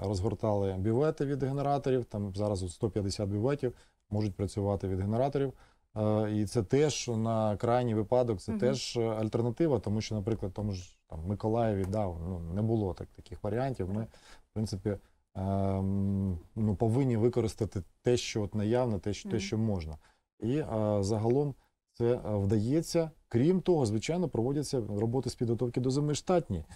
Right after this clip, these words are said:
Speaker 1: е, які
Speaker 2: Давайте
Speaker 1: мирний
Speaker 2: знову
Speaker 1: час.
Speaker 2: ж таки це про окремо. От ви сказали, робимо все, що можемо. Об'єм ось цього «можемо» залежить,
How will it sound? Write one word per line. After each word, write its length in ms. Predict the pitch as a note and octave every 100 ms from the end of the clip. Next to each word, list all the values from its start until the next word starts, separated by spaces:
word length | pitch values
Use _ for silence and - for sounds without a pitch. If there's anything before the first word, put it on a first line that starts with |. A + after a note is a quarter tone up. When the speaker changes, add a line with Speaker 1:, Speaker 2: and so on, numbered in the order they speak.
| - -
Speaker 1:
е, 120 | F#2+ G2+
які 240 | A2 C#3+
Speaker 2:
Давайте 200 | A3 A#3+
Speaker 1:
мирний 180 | C3+ C4
Speaker 2:
знову 180 | C4 C4+
Speaker 1:
час. 80 | A#3+
Speaker 2:
ж 60 | -
таки 200 | G3 -
це 220 | - F#3
про 200 | G3 G3
окремо. 320 | F3+ F3 F3
От 120 | F#3 C4+
ви 100 | C#4+
сказали, 580 | A#3 G#3+ A#3+ B3+ A3 G#3+
робимо 360 | A#3+ C4+ B3+ G#3+
все, 240 | - A#3+
що 180 | - G#3+
можемо. 520 | G3 E3 D#3 D3+ -
Об'єм 380 | G#3+ F#3 C4+ C4+
ось 160 | A#3+ A#3
цього 220 | C4 B3+
«можемо» 600 | C4+ G4 A#4+ F4+ G#3 E3 - - -
залежить, 600 | F#3 A3+ C#4 G#4+ D#4 D4+